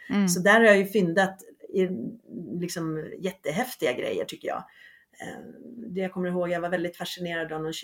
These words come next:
Speaker 2: av en radiosångerska som hette Ester Berggren och det fanns jättespännande intervjuer om, med henne där i, i
Speaker 1: Mm.
Speaker 2: radion,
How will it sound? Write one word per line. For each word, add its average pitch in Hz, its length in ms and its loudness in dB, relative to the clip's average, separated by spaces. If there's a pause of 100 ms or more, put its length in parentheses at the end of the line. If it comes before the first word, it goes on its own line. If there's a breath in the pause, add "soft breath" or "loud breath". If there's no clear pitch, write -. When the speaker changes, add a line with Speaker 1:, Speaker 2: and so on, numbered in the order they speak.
Speaker 2:
av 160 160 -4
en 160 220 -4
radiosångerska 165 760 -4
som 165 120 -8
hette - 160 -6
Ester - 320 -2
Berggren 170 680 2
och 165 160 -4 (120)
det 170 160 -6
fanns 185 420 -2
jättespännande 190 1120 2 (460 loud breath)
intervjuer 202 640 4
om, 185 120 4 (180)
med 185 100 4
henne 165 300 2
där - 280 0
i, - 220 -6
i - 80 -2
Speaker 1:
Mm. 220 160 6
Speaker 2:
radion, 139 500 2